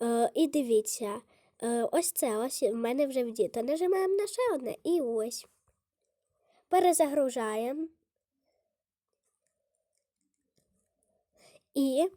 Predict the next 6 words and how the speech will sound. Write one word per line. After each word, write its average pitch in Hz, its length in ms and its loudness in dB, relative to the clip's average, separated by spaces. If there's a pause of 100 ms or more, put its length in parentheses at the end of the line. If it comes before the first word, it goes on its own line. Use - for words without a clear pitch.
(440)
можемо 269 340 4
надягнути 339 520 2
ще 508 300 2
одну 226 240 0
зачіску. 226 760 -8 (1120)
Перезагружаємо. 240 1300 0